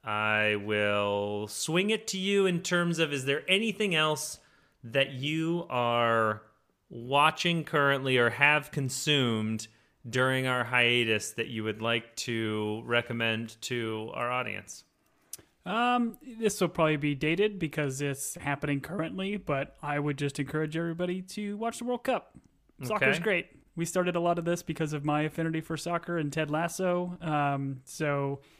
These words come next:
Speaker 2: you know, obviously there's a lot of controversy with the World Cup being, uh, taking place in, uh, Qatar, which it has absolutely no right being there. fifa is an incredibly corrupt organization. I guess I'll also recommend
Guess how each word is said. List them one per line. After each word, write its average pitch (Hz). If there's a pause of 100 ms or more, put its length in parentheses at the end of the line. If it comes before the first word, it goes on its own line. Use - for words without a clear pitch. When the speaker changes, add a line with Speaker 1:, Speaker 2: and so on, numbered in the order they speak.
(260)
Speaker 2:
you 170
know, 143
obviously 160
there's 151
a 156
lot 147
of 143
controversy 156
with 151
the 147
World 151
Cup 156
being, 147
uh, 165
taking 147
place 147
in, 143
uh, 160 (280)
Qatar, 196 (260)
which 151
it 135
has 139
absolutely 151
no 139
right 135
being 208
there. 185 (280)
fifa 143
is 135
an 135
incredibly 165
corrupt 160
organization. 156 (300)
I 165
guess 156
I'll 156
also 151
recommend 160